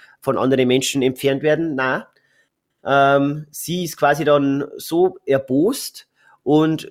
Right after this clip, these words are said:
geht mit ihrem Dolch auf Rhaenyra los und schneidet die auch ziemlich am Arm, dass die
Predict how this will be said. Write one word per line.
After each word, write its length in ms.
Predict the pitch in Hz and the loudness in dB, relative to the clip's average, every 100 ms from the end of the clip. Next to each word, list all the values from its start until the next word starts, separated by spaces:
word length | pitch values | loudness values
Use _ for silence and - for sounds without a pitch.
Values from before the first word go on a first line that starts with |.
| 127 | -6
geht 280 | 143 175 170 | 0 0 0
mit 100 | 143 | -2
ihrem 320 | 160 156 143 | 2 2 2
Dolch 400 | 127 147 190 - | 2 4 2 2
auf 160 | 143 - | -2 -2
Rhaenyra 380 | 151 165 190 160 | -4 2 4 4
los 380 | 117 107 104 - | 2 -2 -6 -12
und 360 | - 123 123 117 | -4 -2 -2 -4
schneidet 520 | - 110 135 147 - | -4 0 0 -2 0
die 120 | 135 | 2
auch 420 | 113 120 131 143 - | 4 4 2 0 -8
ziemlich 580 | - 143 151 147 - | -10 -6 -6 -6 -6
am 120 | 139 139 | -8 -4
Arm, 400 | - 104 95 101 | -2 -2 -2 -12
dass 240 | - 101 - | -14 -14 -10
die 400 | 117 127 131 | -6 -4 -6